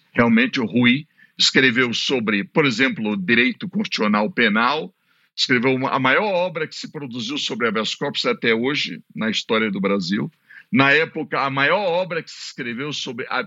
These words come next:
sobre habeas corpus no mundo, obra de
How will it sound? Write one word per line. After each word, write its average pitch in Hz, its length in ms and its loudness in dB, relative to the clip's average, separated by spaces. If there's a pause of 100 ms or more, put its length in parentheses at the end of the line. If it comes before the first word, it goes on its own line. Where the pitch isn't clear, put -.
sobre 113 360 -6
habeas 107 320 -4
corpus 127 300 -4
no 143 280 2
mundo, 156 500 0 (320)
obra 156 360 2
de 120 400 -6